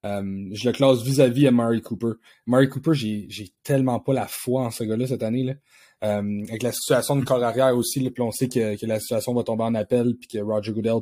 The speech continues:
pousse, euh, pour une suspension minimum de un an, là. Euh, oui, tout le monde co-, tombe comme des mouches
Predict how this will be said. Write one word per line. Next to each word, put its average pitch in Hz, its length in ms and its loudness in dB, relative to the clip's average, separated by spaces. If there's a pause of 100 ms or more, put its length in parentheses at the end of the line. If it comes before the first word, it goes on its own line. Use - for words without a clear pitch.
pousse, - 300 -6
euh, 101 160 -4 (560)
pour 110 100 -8
une 107 80 -2
suspension 117 400 -2
minimum 123 680 6
de 113 100 0
un 107 280 -4
an, 117 160 -4
là. 117 100 -4 (720)
Euh, 95 160 -8 (1160)
oui, 143 180 6
tout 143 100 2
le 123 60 8
monde 123 220 6
co-, 123 100 -2
tombe 120 300 2
comme 113 140 2
des 110 140 0
mouches 117 640 0